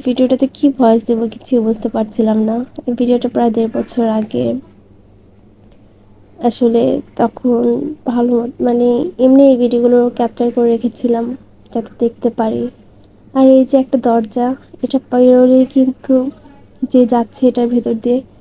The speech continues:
সে আর কাছের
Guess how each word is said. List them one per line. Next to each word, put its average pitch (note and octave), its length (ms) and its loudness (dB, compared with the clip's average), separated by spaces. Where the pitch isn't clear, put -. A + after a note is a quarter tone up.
সে - 180 -2
আর C4+ 100 6
কাছের B3 380 0